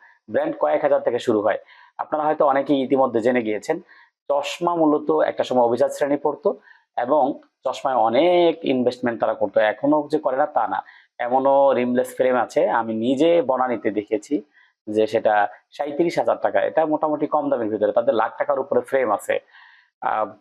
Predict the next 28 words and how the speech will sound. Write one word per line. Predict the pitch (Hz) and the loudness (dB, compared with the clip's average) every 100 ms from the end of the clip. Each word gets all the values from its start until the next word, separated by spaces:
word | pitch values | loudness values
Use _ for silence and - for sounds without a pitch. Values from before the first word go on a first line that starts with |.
| _ _ | _ _
কয়েক | 139 165 151 | -2 0 0
হাজার | 147 143 | 0 0
টাকা | - 143 | 0 -2
থেকে | 143 135 | 0 0
তাদের | 139 123 120 | 2 0 2
গ্লাস | 117 113 | 0 -2
শুরু | - 110 | 0 2
হয়, | 110 98 98 | 2 0 0
দশ | 113 - | -2 0
হাজার, | 123 117 | 0 0
বিশ | 110 123 | 0 0
হাজার | 120 120 | 0 0
টাকা | 120 | -2
তাদের | 110 110 | -2 -2
গ্লাস | 101 110 110 | 0 -2 -2
শুরু | 120 110 | 0 0
হয়। | 104 - _ - _ - | 0 -8 _ -20 _ -8
আমি | 120 127 | -6 -2
বলবো | 120 131 151 | 0 0 2
না | 170 | 2
যে | 156 165 | 0 0
তারা | 143 139 139 139 | 0 2 2 2
এই, | 123 120 - _ _ _ _ | 0 -4 -10 _ _ _ _
আহ, | 117 | -6
পাটোয়াটুলির | - - 135 127 127 127 | -6 -4 -2 0 0 0
নরমাল | 120 120 131 131 | 0 0 0 -2
গ্লাস | 127 127 113 | -2 -2 0
দিয়ে, | 123 127 117 | 2 4 2